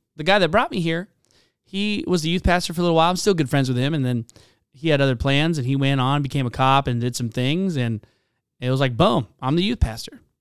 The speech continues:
Then I moved away, had no plans to be a pastor, and I was actually meeting with the former pastor of this church, where I was the youth pastor, and we were meeting about who he was going to choose to be the next lead pastor.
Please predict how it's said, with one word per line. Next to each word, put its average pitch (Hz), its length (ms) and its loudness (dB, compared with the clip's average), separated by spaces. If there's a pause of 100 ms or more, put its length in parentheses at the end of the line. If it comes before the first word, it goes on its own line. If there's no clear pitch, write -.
(400)
Then 123 140 -2
I - 20 0
moved 131 200 2
away, 165 300 4
had 170 120 0
no 143 140 2
plans 147 320 0
to 135 40 -4
be 131 120 0
a 123 60 2
pastor, 147 460 -2 (920)
and 123 300 0
I 123 80 0
was 123 160 -2
actually 139 260 0
meeting 156 460 2
with 131 160 -2 (240)
the 127 160 -6
former 226 360 -2
pastor 131 440 0
of 107 80 -8
this 117 180 -6
church, - 460 -10 (500)
where 123 160 0
I 117 60 2
was 113 160 -2
the 110 60 -4
youth 151 180 2
pastor, 120 400 -6 (680)
and 151 140 0
we 180 80 6
were 165 60 4
meeting 190 400 2
about 127 360 -2 (540)
who 190 420 2
he 180 140 -4
was 160 120 0
going 180 180 0
to 143 80 -4
choose 196 340 -2
to - 100 -8
be 160 120 0
the 151 80 0
next 151 200 -2
lead 151 200 -2
pastor. 185 340 -8